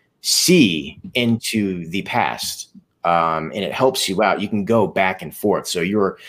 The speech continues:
quite literally playing, like, two levels at once. It was, um,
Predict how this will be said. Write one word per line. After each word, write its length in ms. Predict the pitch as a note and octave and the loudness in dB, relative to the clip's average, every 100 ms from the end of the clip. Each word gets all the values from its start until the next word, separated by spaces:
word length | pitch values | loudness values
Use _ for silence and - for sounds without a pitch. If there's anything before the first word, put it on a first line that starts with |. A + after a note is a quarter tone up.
| - - | -20 -4
quite 220 | - D#3 | 2 6
literally 440 | B2+ D3 C3 G2+ F#2+ | 8 8 8 6 0
playing, 520 | - C3 A2+ F#2 E2+ | 2 2 4 2 -2
like, 200 | D#2+ D2+ | -4 -6
two 180 | - A#2+ | -4 -2
levels 400 | A2 F#2 F#2 D#2 | 0 -2 -4 -6
at 160 | D2 | -8
once. 480 | E2+ G2+ D#2 C#2+ - - - _ | -4 -4 -4 -10 -12 -14 -20 _
It 100 | E2 | -6
was, 260 | F2+ F2+ F2 | -4 -4 -2
um, 400 | F2 D#2+ D2+ D2 | -2 -2 -4 -8